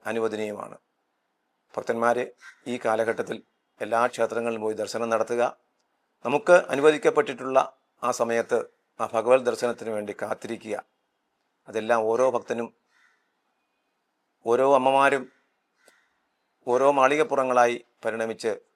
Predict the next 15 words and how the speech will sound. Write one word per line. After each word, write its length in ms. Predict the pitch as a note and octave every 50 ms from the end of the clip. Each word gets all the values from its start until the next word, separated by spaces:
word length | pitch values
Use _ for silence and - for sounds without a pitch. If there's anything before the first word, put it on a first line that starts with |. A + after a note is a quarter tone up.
| _ _ _ -
ഭഗവാനെ 480 | A2 A2 A#2+ A#2+ B2 B2 B2 B2 B2 B2 - _ _ _ _ _ _ -
ആ 80 | A2+ B2+
പറഞ്ഞിട്ടുള്ള 520 | B2 B2 A#2 A#2+ B2+ C3+ B2+ C#3 B2+ A#2+ A#2
കാലഘട്ടത്തിൽ 560 | A2 A2+ A2 A2+ G#2+ A2 G#2 A2+ G#2 A2+ G#2
പോയി 200 | - A2 A2 G#2
തൊഴുവാൻ 380 | - G#2+ G#2 G#2 A2 A2+ A2 G#2+ - _ _ _ _ _ _ _ _ _ _
അനുഗ്രഹം 400 | G#2+ G#2 A2+ G#2+ A2+ A#2 A#2 A#2 A2
എല്ലാവർക്കും 520 | G#2+ G#2+ A#2+ B2 B2+ C3 B2+ - C#3 C3 B2 _ _ -
ലഭിക്കുമെന്നും 520 | A2+ G#2+ A2+ A#2 - A#2+ A2 G#2+ G#2 G#2 G#2
പൂർണ്ണമായി 520 | - A2 A2 A2+ A#2 A2+ G#2+ G#2+ G#2 - - -
വിശ്വസിക്കുക. 520 | - F#2+ - G2+ F#2+ F#2 F2 - - - - _ _ _ _ _ _ _ _ _ _ _ _ _ _ _ _ _ _ _ _ _ _ _ _ _ -
ആ 60 | B2
ഭഗവത് 420 | B2 B2+ A#2+ C3 D3+ D#3+ D#3+ D#3+ F3+ - _ _ _ _ _ _ _ _ _ _ _ _ _ _ _ _ _ _ -
കാരുണ്യത്തിന് 560 | B2 A#2+ B2 B2+ B2+ C3 B2+ B2 C3 B2 B2 A#2+
വേണ്ടി 220 | B2 A#2+ A#2 B2+